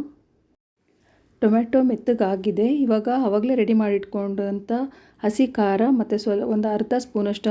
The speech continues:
ಅರಿಶಿನ ಸೇರಿಸ್ಕೊಂಡು ಫ್ರೈ ಮಾಡ್ಕೊಳ್ಳೋಣ. ಒಂದು ನಿಮಿಷ ಫ್ರೈ ಮಾಡ್ಕೊಂಡ್ರೆ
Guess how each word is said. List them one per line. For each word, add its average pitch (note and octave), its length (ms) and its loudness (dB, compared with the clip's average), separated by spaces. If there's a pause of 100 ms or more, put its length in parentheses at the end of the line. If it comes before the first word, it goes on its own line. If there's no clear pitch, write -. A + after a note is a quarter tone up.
ಅರಿಶಿನ G3 380 -2 (120)
ಸೇರಿಸ್ಕೊಂಡು F#3+ 840 0
ಫ್ರೈ G#3+ 200 0
ಮಾಡ್ಕೊಳ್ಳೋಣ. F3 540 -2 (2250)
ಒಂದು A3+ 240 6
ನಿಮಿಷ A3+ 360 4
ಫ್ರೈ G3+ 240 -8
ಮಾಡ್ಕೊಂಡ್ರೆ G#3+ 600 -2